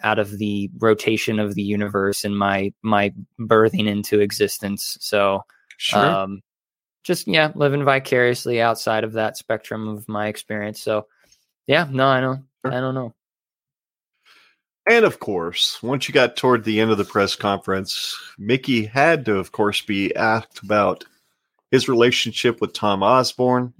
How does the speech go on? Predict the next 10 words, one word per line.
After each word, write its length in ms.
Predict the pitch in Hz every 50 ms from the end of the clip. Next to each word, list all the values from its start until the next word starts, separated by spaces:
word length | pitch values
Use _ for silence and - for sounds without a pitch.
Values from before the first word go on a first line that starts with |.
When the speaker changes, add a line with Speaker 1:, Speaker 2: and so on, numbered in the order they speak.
| _
Speaker 2:
and 160 | - 107 95 98
whether 240 | 113 117 117 113
or 40 | 110
not 200 | 110 113 113 110
he'd 240 | 107 110 113 107 101
been 480 | - 101 98 98 98 98 98 95 95 - _
contacted 720 | - - 175 190 180 - - 98 92 - - 98 87 90 -
by 220 | 90 90 87 87
Tom, 600 | - - - 104 95 92 92 92 92 92 92 - _ _ _ _ _ _ _ _ _ _ _ _ _ _ _ _ -
well, 280 | 90 104 113 110 -